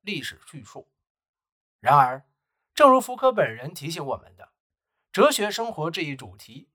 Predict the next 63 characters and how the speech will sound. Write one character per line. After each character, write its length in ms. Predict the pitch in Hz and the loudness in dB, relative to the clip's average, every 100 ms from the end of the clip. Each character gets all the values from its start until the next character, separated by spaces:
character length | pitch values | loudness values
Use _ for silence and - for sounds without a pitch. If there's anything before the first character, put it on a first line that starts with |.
| _ | _
尽 220 | 247 214 | -2 4
管 180 | 175 151 | 6 4
历 100 | 190 | 0
史 140 | - | -6
悠 240 | 131 185 220 | -4 -2 -2
久， 300 | 123 _ _ _ _ _ _ - | -8 _ _ _ _ _ _ 6
但 220 | 226 214 | 6 6
自 80 | 214 | -2
从 160 | 208 | -4
文 160 | 202 226 | -4 -4
艺 100 | 208 | -6
复 180 | - 160 | -6 -6
兴 300 | 196 208 _ | -6 -8 _
和 260 | 156 165 | -6 -6
宗 200 | - 233 | -6 2
教 160 | 233 151 | 6 6
革 160 | 143 | 2
命 140 | 160 180 | -12 -12
以 120 | 107 | -14
来， 320 | 76 - - _ _ _ _ | -18 -20 -20 _ _ _ _
受 220 | - 240 | 4 6
到 180 | 208 196 | 10 10
了 180 | 175 165 - | 10 0 -6
现 260 | 233 196 | -2 0
代 160 | 185 170 | 2 2
物 180 | 175 165 | 0 -12
理 160 | 117 | -12
学、 340 | 104 90 104 _ _ _ - | -16 -18 -20 _ _ _ 8
化 240 | 214 143 | 8 8
学 320 | - 110 131 _ _ _ | 4 -14 -20 _ _ _
和 220 | - 185 | -2 -2
生 220 | 190 269 | 0 -2
物 100 | 233 | -2
学 200 | 156 139 | -6 -12
等 160 | 135 123 | -14 -16
实 140 | - | -18
践 180 | 135 156 | -12 -12
成 200 | 117 117 | -12 -20
就 120 | 147 | -16
的 100 | 151 | -16
挑 220 | 104 - _ | -14 -18 _
战， 240 | 143 - _ _ _ _ _ _ | -12 -12 _ _ _ _ _ _
也 180 | - 208 | 0 2
受 140 | 208 | 2
到 160 | 233 180 | 6 6
大 200 | 220 170 | 6 2
量 260 | 165 151 _ | 0 -12 _
强 220 | - 147 | -10 -8
调 180 | 202 202 | 2 2
自 200 | 165 240 | 0 -10
省 200 | 185 117 | -12 -14
的 120 | 110 | -20
宗 200 | 117 214 | -12 -10
教 200 | 220 160 | 0 0
和 240 | - 156 175 | 0 -12 -12
精 200 | 233 233 | -12 -14
神 200 | 156 156 | -14 -12
传 240 | - 143 | -10 -12
统， 200 | - - _ _ _ _ _ _ _ | -14 -20 _ _ _ _ _ _ _
如 260 | 147 208 - | -4 -4 -4
新 260 | 254 247 | -10 -6
教 180 | 247 185 | 4 4
的 240 | 123 - | 4 -14